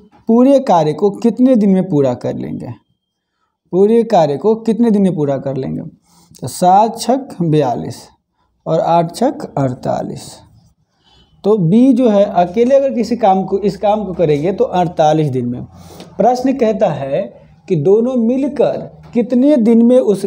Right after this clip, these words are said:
कार्य को पूरा कर लेंगे, दोनों मिलकर कितने दिन में उस कार्य को पूरा कर लेंगे। तो ए plus B, ठीक है, कितने दिन में करेंगे? तो ए का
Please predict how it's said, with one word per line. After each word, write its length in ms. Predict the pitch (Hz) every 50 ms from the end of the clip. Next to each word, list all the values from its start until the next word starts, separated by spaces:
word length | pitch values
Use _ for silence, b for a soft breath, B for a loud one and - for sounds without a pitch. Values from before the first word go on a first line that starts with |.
| -
कार्य 260 | - 160 151 147 147 147
को 160 | - 202 220
पूरा 300 | 220 185 151 139 131 120
कर 200 | - - - 120
लेंगे, 300 | - - - - - - - -
दोनों 340 | 151 147 185 202 208 220 220
मिलकर 640 | 208 220 240 254 254 240 - 170 156 170 208 240 B B B B B B B B _ _ -
कितने 380 | 233 233 240 247 262 285 294
दिन 200 | 285 220 240 220 208
में 140 | 214 220 240
उस 260 | 247 214 196 196 - 196 -
कार्य 260 | 165 147 143 139 151
को 160 | 147 202 208
पूरा 300 | 202 - 151 139 135 127
कर 200 | 120 - 135 123
लेंगे। 260 | 110 117 127 131 139
तो 120 | - - - - - -
ए 300 | 196 202 214 233 240 247 233 -
plus 400 | 170 160 160 160 160 165 165 156 - -
B, 160 | 151 120 - - - - _ _ _ _ _ _ _ _ _ _ _ _ _ _ _ _ _ _ _ _ _ _ _ _ _ -
ठीक 120 | - 196
है, 80 | 220 247 247 B B B B B B B B _ _ -
कितने 320 | 240 233 247 254 269 254
दिन 140 | 220 214 196
में 140 | 185 170 -
करेंगे? 420 | - 139 127 143 156 143 127 117 - - _ _ _ _ _ _ - -
तो 60 | - - - 190
ए 220 | 202 220 247 277 269 277
का 160 | - 269 269